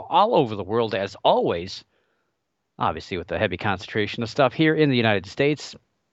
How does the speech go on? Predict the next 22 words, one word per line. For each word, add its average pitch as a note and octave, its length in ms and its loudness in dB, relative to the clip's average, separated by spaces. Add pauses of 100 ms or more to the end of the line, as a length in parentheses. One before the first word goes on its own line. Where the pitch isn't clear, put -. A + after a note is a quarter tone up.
(520)
And B2 120 4
we D3 60 4
got D#3+ 140 4
a - 20 6
lot A2 360 4
of F#2+ 340 -4
cryptozoology G#2+ 1400 0
news, E2+ 520 -6 (400)
at E3+ 100 2
least A3 220 -4
what B2 100 0
I D3 220 2
categorize E2+ 680 -8
as F2 300 -16 (140)
cryptozoology F2+ 1080 -6 (460)
news. A2+ 480 4
You C#3+ 80 8
may B2 300 4 (840)
not A#2 320 2
agree, A2+ 420 0
but, G#2+ 420 -2
uh, G2 440 2